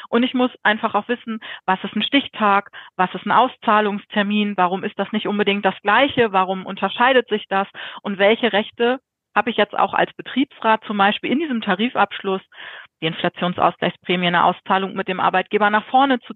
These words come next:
ziehen, das zu vereinbaren oder auch nicht? Dazu braucht es eine grundlegende Schulung. Einmal in der Grundstruktur, aber dann eben auch zu dem jeweiligen spezifischen Abschluss. Und jetzt hast du recht, dieser Tarifabschluss ist einfacher als zum Beispiel der Tarifabschluss zweitausendachtzehn zum T-Zug,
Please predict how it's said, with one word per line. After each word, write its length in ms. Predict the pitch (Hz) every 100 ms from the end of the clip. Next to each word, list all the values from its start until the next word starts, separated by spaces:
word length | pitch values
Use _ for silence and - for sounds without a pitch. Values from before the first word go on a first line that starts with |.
| -
ziehen, 160 | 233
das 120 | 220 -
zu 80 | 220
vereinbaren 640 | 214 - 196 220 202 202
oder 200 | 196 180
auch 140 | 180
nicht? 200 | 226 262 - - - -
Dazu 300 | 196 - 208
braucht 240 | 190 202
es 60 | -
eine 80 |
grundlegende 540 | 190 196 208 185 180 175
Schulung. 440 | - 208 170 156 -
Einmal 440 | 165 170 170 156 175 _ _ -
in 80 | 156
der 100 | 156
Grundstruktur, 720 | 269 330 - - - 262 247 240 - -
aber 200 | 190 190
dann 160 | 180 196
eben 220 | 202 208
auch 160 | 180 -
zu 60 | -
dem 160 | 180 180
jeweiligen 520 | 214 220 190 180 180
spezifischen 640 | - 165 - 202 190 -
Abschluss. 380 | - - - 151 -
Und 80 | 156
jetzt 160 | -
hast 180 | 185 -
du 60 | 170
recht, 260 | 220 - - -
dieser 180 | 175
Tarifabschluss 640 | 175 180 196 - - 196 -
ist 100 | -
einfacher 640 | 160 175 208 247 - 240 277 - -
als 160 | 175 -
zum 100 | -
Beispiel 300 | 170 165 -
der 140 | 170 170
Tarifabschluss 640 | 175 175 - 156 - 170 -
zweitausendachtzehn 960 | 165 165 165 165 165 180 214 - 247 247
zum 140 | 170
T-Zug, 640 | - 214 233 - 262 262